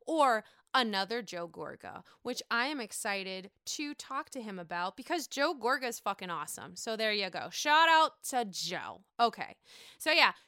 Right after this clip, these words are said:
tune in next week where I have two special guests coming in to talk about our housewives.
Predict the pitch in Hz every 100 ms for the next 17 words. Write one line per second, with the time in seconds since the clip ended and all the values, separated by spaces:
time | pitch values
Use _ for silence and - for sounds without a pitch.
0 | _ - 254 302 381 269 254 - 240 240
1 | 233 214 214 208 190 - 226 - 254 320
2 | 214 233 - 233 254 196 202 220 - 175
3 | 208 208 202 214 _ 202 196 220 - -
4 | 220 - 175 170 247 294